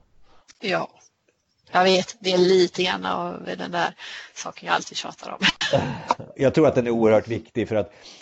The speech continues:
Speaker 2: eh, det är inte gå och ställ dig på verktyget, för det löser oftast inte, eh, det som vi ska göra. Eh, vi når inte effekt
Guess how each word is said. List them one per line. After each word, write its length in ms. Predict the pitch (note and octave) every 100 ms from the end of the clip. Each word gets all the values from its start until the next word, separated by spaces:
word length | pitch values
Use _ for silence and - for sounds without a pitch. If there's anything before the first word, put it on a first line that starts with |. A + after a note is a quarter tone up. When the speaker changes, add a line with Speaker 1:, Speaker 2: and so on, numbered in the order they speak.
| A#2+
Speaker 2:
eh, 240 | - G2+ G2+
det 280 | B2 C3 A#2+
är 180 | B2+ C3
inte 400 | A#2+ - G2 F#2
gå 140 | G2+
och 80 | G#2+
ställ 220 | - G2
dig 100 | F#2+
på 120 | -
verktyget, 680 | F#2+ F#2 F2+ F#2+ E2+ E2 E2
för 100 | G2+
det 120 | G2+
löser 580 | G2+ G2+ F2+ - G2+ -
oftast 600 | G#2+ - - G2+ F#2+ -
inte, 540 | A2+ F2+ D#2 E2+ D2+
eh, 520 | D2 E2 D#2 D#2+ F2 D#2+
det 180 | E2+
som 160 | D#2 E2
vi 100 | D#2
ska 180 | - D#2
göra. 460 | D#2 D2+ D#2+ D#2+ - -
Eh, 400 | E2+ D#2 E2 E2
vi 180 | E2+ F#2
når 240 | F2+ E2+ F2+
inte 220 | E2+ E2
effekt 260 | E2+ F2